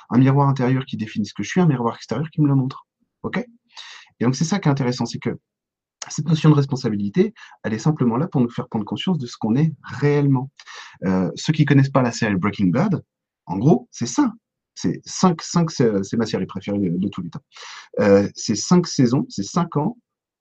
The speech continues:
qui parlent de ça, de qui est réellement l'humain, de ce que la vie lui amène, et de ses choix à lui, attention, de, de, de ses choix, de sa responsabilité, de sa responsabilisation dans ce qu'il devient.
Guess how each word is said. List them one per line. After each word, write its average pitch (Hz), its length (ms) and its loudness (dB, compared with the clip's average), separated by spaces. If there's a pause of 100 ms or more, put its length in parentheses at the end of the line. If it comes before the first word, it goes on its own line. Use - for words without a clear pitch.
qui - 140 -8
parlent 190 320 2
de 151 100 0
ça, 147 260 -4
de 101 160 -8 (100)
qui 214 320 -2 (120)
est 180 260 2 (100)
réellement 127 500 2
l'humain, 123 360 2
de 127 120 -2
ce - 80 -16
que 123 100 -2
la 107 100 -2
vie 135 140 -4
lui 117 160 -4
amène, 117 340 0 (320)
et 95 120 -2
de 123 280 -4
ses 98 140 -2
choix 82 220 -2
à - 20 0
lui, 175 240 2
attention, 175 480 -4 (300)
de, 101 180 -2
de, 104 440 -4
de 104 100 -4
ses 101 140 -4
choix, - 160 -2
de 180 60 0
sa 135 140 -2
responsabilité, 110 720 -2
de 165 100 -2
sa 110 140 -8
responsabilisation 113 960 -4
dans 156 160 -2
ce 135 160 -4
qu'il 175 240 0
devient. 156 300 2